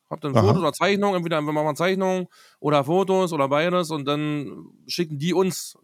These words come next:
Speaker 1: Prototypen so, ja. Dann gucken wir
Speaker 2: Mhm.
Speaker 1: mal, ob wir das so nehmen können oder was zu verbessern noch ist und dann, ja, jetzt im Produ-, dauert natürlich alles ganz schön lange. Also ein Produkt
Speaker 2: Na
Speaker 1: dauert
Speaker 2: klar.
Speaker 1: wirklich meistens immer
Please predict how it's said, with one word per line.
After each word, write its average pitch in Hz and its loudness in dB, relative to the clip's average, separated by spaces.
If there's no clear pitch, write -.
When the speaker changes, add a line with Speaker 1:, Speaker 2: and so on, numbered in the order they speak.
Speaker 1:
Prototypen 127 -2
so, 104 -10
ja. 120 -12
Dann 123 -16
gucken 127 0
wir - 2
Speaker 2:
Mhm. 101 2
Speaker 1:
mal, 156 2
ob 127 -12
wir 143 0
das 139 -2
so 139 0
nehmen 170 0
können 165 0
oder 143 0
was 139 0
zu - -10
verbessern 156 0
noch 143 -4
ist 143 -4
und 135 -6
dann, 127 -8
ja, 123 -2
jetzt 120 -14
im 127 -12
Produ-, 131 -6
dauert 175 2
natürlich 175 0
alles 147 0
ganz 151 0
schön 131 -2
lange. 123 0
Also 123 -2
ein 175 -2
Produkt 165 -2
Speaker 2:
Na 113 4
Speaker 1:
dauert 143 4
Speaker 2:
klar. 117 4
Speaker 1:
wirklich 95 0
meistens 139 -2
immer 143 2